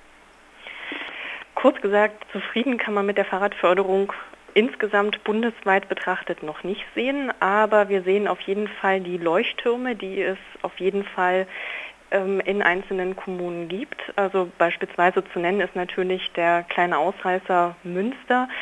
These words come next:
aber es gibt auch in anderen Städten viele, ähm, die sich entsprechend engagieren, also die versuchen, den Radverkehr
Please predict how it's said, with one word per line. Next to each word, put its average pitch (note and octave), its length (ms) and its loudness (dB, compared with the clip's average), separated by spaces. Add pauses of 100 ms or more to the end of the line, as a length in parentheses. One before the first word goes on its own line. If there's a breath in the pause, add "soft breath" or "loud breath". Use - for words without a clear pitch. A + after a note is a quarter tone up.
(180 loud breath)
aber G3 180 4
es G3+ 60 -6
gibt A3 220 2
auch G3+ 100 6
in G3 180 0
anderen F3 640 2
Städten E3+ 520 0 (160)
viele, G3+ 480 4 (560 loud breath)
ähm, F#3+ 360 4 (120)
die G3 140 -2
sich F#3+ 340 2
entsprechend F#3 440 -2
engagieren, F3+ 520 -2
also E3+ 160 -6
die F3+ 140 -6
versuchen, G#3 920 -2 (160)
den F#3 180 4
Radverkehr F3 880 2